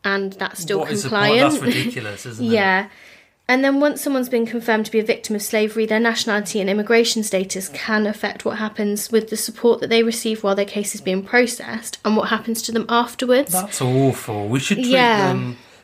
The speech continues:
Speaker 2: all equally and
Speaker 1: Exactly.
Speaker 2: fairly.
Speaker 1: So I think whilst she has tried to start doing some good
Speaker 2: Just
Speaker 1: things.
Speaker 2: classic Theresa May. She had good intentions and she's fucked it up.
Speaker 1: Bless her. She is a bit shit, isn't she?
Speaker 2: Stupid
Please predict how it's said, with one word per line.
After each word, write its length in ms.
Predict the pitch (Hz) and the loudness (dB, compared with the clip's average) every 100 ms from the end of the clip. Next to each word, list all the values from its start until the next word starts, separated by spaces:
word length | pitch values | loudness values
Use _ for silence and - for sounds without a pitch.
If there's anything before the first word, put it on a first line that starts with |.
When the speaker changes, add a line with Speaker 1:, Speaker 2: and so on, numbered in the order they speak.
| - | -8
Speaker 2:
all 440 | 131 123 120 120 | -4 -2 -2 -4
equally 500 | 123 156 - 123 110 | -6 -6 -8 -8 -6
and 100 | 214 | -4
Speaker 1:
Exactly. 580 | 220 220 226 226 277 - | -4 0 0 2 0 0
Speaker 2:
fairly. 360 | 254 240 285 294 - - - _ | 0 0 0 -4 -16 -20 -20 _
Speaker 1:
So 380 | - - 240 233 | -6 2 4 4
I 100 | 240 | 2
think 240 | 254 233 262 | -2 -4 -2
whilst 320 | 247 240 - | -2 -2 -4
she 240 | - 269 | -4 -4
has 360 | 240 - 262 - _ | -6 -6 -6 -8 _
tried 540 | - - 240 220 220 | -12 -6 -2 -2 -4
to 100 | - | -10
start 640 | 214 - - 233 220 - - | -12 -12 -8 -4 -4 -4 -6
doing 200 | 196 190 | -4 -4
some 180 | 196 196 | -6 0
good 100 | 180 | 4
Speaker 2:
Just 220 | 156 180 | 4 2
Speaker 1:
things. 140 | - | -2
Speaker 2:
classic 380 | 165 175 196 175 | 0 0 0 -2
Theresa 360 | - 170 165 165 | -2 -2 -2 -2
May. 540 | 120 117 117 117 117 | 0 2 4 2 -2
She 120 | 110 | -2
had 140 | 127 120 | -2 0
good 140 | 160 | 0
intentions 600 | 180 - 135 123 135 127 | 0 0 -2 0 -4 -4
and 120 | 123 107 | -4 -6
she's 160 | 120 | -8
fucked 600 | - - - 151 170 - | -10 -14 2 2 2 -2
it 120 | 175 151 | -2 0
up. 260 | 107 101 - - - - - | -2 -4 -10 -16 -18 -20 -6
Speaker 1:
Bless 340 | 185 170 180 - | -2 -2 -4 -6
her. 180 | 170 | -4
She 160 | 190 - | -4 -4
is 120 | 220 | -6
a 20 | |
bit 140 | - - | -6 -6
shit, 340 | - 185 - | -6 -8 -10
isn't 300 | 196 190 - | -12 -10 -10
she? 280 | - 196 208 | -8 -6 -6
Speaker 2:
Stupid 420 | 226 - 117 - | -6 -8 -8 -10